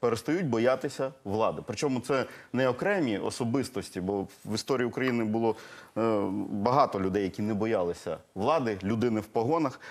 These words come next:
Але, по суті, все суспільство звільняється від того страху. Від страху перед людиною в погонах. Я думаю, що, е, за ці, е, вісімдесят п'ять днів, що ми, е,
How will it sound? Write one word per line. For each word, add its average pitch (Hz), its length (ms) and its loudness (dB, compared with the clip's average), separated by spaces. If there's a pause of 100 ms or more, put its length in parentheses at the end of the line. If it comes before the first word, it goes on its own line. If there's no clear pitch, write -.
(240)
Але, 123 240 4
по - 180 -6
суті, 143 320 -2
все 135 400 0
суспільство 165 880 -4
звільняється 117 600 0
від 104 140 -4
того 113 180 0
страху. - 440 -10 (200)
Від 107 120 -2
страху 240 360 -4
перед 117 300 2 (280)
людиною 175 420 2
в 123 60 -4
погонах. 101 640 -2 (100)
Я 139 280 2 (200)
думаю, 135 400 0
що, 123 280 0 (380)
е, 117 200 6
за 110 140 2
ці, 117 440 2
е, 104 260 4
вісімдесят 110 560 0
п'ять 104 220 0
днів, 147 280 -2 (340)
що - 200 -4
ми, 107 160 2
е, 95 600 4